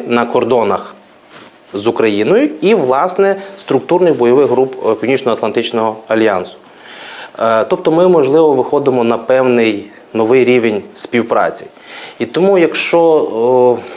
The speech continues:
знову ж таки, коротко говорити, ну, які можливі шляхи, да, от ви задавали запитання, які можливі шляхи розв'язання, то, тобто, є напрацювання, є певні, е, доробки,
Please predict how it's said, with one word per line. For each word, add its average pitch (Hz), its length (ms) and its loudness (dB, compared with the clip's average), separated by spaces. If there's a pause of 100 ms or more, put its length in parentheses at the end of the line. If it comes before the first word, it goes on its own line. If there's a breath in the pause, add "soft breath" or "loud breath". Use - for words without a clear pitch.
(140)
знову 139 220 0
ж - 100 -8
таки, 120 160 -4
коротко 123 640 0 (340 loud breath)
говорити, 131 420 2
ну, 131 200 2 (340)
які 131 280 -2
можливі 147 380 2
шляхи, - 500 0
да, 107 120 -2
от 127 120 -2
ви 110 100 0
задавали 104 400 0
запитання, 135 480 -2
які 117 180 -2
можливі 117 360 2
шляхи 110 320 -2
розв'язання, 135 640 0 (280 loud breath)
то, 147 100 -2
тобто, 190 280 0
є 147 240 2
напрацювання, 147 880 -2 (220 loud breath)
є 131 280 0
певні, 135 840 2 (220)
е, 101 360 0
доробки, 110 800 0